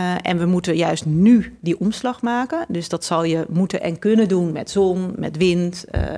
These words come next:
meer met waterstof. Eh, en het andere verhaal is, je hebt het niet nodig. Dus wij hebben helemaal laten doorrekenen van, wat heb je nou nodig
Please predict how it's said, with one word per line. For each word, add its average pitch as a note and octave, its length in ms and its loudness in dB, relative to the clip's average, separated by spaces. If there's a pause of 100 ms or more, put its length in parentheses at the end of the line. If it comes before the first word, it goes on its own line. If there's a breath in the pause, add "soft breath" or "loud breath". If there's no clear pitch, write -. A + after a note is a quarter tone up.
(120)
meer D#3+ 160 -6
met D3+ 120 -8
waterstof. A3+ 600 -2 (640 loud breath)
Eh, F3+ 200 -2
en - 80 2
het G3 100 0
andere C#4+ 260 2
verhaal E3+ 200 0
is, E3+ 120 -2
je G3 80 2
hebt G#3 180 2
het F#3 100 -2
niet E3 160 -2
nodig. G3+ 360 0
Dus F3 120 -4
wij G3 120 0
hebben G3+ 180 2
helemaal B3 260 4
laten G#3 280 -2
doorrekenen A3+ 600 2
van, F3+ 140 -4
wat G3+ 160 0
heb G3+ 160 -4
je - 100 -6
nou E3+ 200 -2
nodig A3+ 560 2